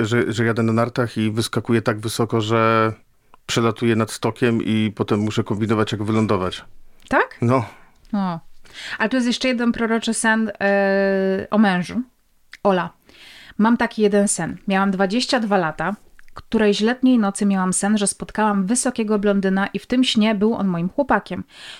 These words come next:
Speaker 2: Od tej pory wiedziałam, a właściwie miałam pewność, że już niedługo go spotkam. W grudniu poznałam w kościele takiego jednego typka, z którym jestem do dziś, a od trzech i pół roku jesteśmy małżeństwem. Dodam, że jest to wysoki blondyn.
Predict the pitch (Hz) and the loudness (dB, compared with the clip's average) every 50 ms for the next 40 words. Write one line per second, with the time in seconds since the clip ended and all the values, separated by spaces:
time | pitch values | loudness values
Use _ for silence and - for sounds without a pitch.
0 | - - - 208 214 - - 233 226 214 - 214 208 208 202 202 190 185 196 190 | -10 -4 -2 -2 -2 0 0 -2 0 0 0 0 0 0 0 0 0 2 2 2
1 | 196 196 196 - 202 190 190 - - - 196 196 185 190 196 196 190 185 - - | 0 0 -2 -2 -4 -4 -2 -2 -2 0 0 0 2 2 2 2 0 -2 -2 -2
2 | 196 196 185 190 180 180 175 170 180 180 180 - 190 180 170 175 175 180 175 - | -2 0 0 0 -2 -2 -2 -2 -2 -2 0 0 -2 -2 -2 -2 -2 -2 -2 -2
3 | 190 - - - 165 - - - - - 175 175 170 208 247 262 269 320 285 - | -4 -6 -6 -8 -12 -12 -12 -10 -8 -6 -6 -6 -4 -2 -2 -2 -2 -2 -2 -2
4 | 220 196 190 202 208 214 202 202 - - - - 277 254 - - - - - 294 | -2 0 0 0 0 0 0 -2 -6 -10 -10 -6 -6 -4 -4 -4 -4 -2 0 2
5 | 262 214 180 160 - 190 - - - - - - 190 185 - 233 220 226 226 220 | 2 2 2 0 -4 -8 -14 -18 -20 -20 -8 -6 -4 -2 -2 0 2 2 2 2
6 | 208 208 208 196 196 - - 185 - - - 226 226 - - - - 208 202 202 | 2 2 0 0 -2 -2 -2 -4 -6 -4 -4 -4 -4 -4 -4 0 2 4 4 4
7 | 214 220 - - 208 202 185 180 170 196 240 240 - - - - - - - - | 2 0 0 0 0 2 2 2 2 0 0 0 -2 -8 -14 -16 -16 -16 -16 -4
8 | - 208 202 190 - - - - 294 285 294 254 - 214 202 208 214 208 - 196 | 0 0 0 0 0 -2 -2 0 0 0 -2 -4 -2 0 2 2 2 0 -2 -2
9 | - - 196 190 196 190 190 185 180 170 160 160 - - - - - - - - | -2 -4 -2 0 0 0 0 0 -2 -2 -4 -6 -8 -12 -14 -14 -14 -16 -18 -20
10 | - - - - 190 214 220 226 220 220 214 185 170 170 - - 180 170 175 240 | -20 -16 -8 -2 0 2 2 2 2 2 0 -2 -4 -6 -6 -6 -4 -2 -2 -2
11 | 254 - - - - 185 175 160 156 151 160 156 160 160 175 | -2 -4 -6 -6 -6 -6 -6 -6 -6 -6 -6 -6 -6 -6 -6